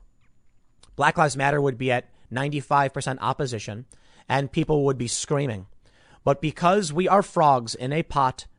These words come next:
coming to a slow boil, we do not realize what is happening around us. Now, I do. Most of you probably do. But regular people who have been watching this, it's normalizing.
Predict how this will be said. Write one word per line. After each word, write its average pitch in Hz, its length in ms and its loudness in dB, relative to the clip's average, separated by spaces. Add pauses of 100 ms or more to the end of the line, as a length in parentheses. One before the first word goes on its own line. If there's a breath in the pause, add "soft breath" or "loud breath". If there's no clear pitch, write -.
coming 135 260 -4
to 143 160 -4
a 120 60 -2
slow 135 300 -4
boil, 117 360 -6
we 127 120 -6
do 139 160 -4
not 131 280 -4
realize 113 480 -4
what 110 80 -10
is - 80 -12
happening 117 340 -6
around 131 300 -2
us. - 280 -12 (280 soft breath)
Now, 139 360 -2
I 190 180 6
do. 98 280 -6 (180)
Most 139 260 0
of 123 100 -6
you 170 100 -2
probably 120 360 -8
do. 98 120 -10
But 95 140 -8
regular 196 260 4
people 107 460 -6 (400 soft breath)
who 156 120 2
have 151 120 4
been 139 180 0
watching 151 440 2
this, 107 340 -6 (840)
it's - 180 -4
normalizing. 139 880 0